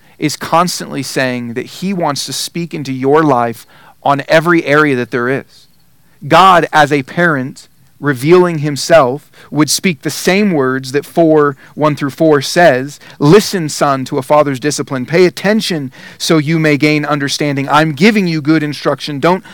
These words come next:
abandon my teaching." God would speak the same thing to each of us that are called his children, that he would say, "I want to teach you.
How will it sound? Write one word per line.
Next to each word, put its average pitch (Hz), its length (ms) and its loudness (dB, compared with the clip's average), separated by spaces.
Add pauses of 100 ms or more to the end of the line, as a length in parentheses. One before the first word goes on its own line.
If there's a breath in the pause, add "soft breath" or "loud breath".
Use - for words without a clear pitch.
(120)
abandon 175 640 4
my 147 300 4 (240 loud breath)
teaching." 160 440 -2
God 180 300 6
would 175 160 0
speak - 280 -6
the 160 60 -6
same 180 320 -4
thing 160 220 -6
to 147 180 -6
each 226 280 2
of 175 100 2
us 135 220 2
that 139 100 -6
are 127 60 -4
called 147 320 -2
his 139 180 -8
children, - 400 -14 (680)
that 135 120 -8
he 170 120 0
would 160 100 0
say, 143 300 0
"I 180 100 0
want 233 180 0
to 143 60 -6
teach - 300 -10
you. - 140 -16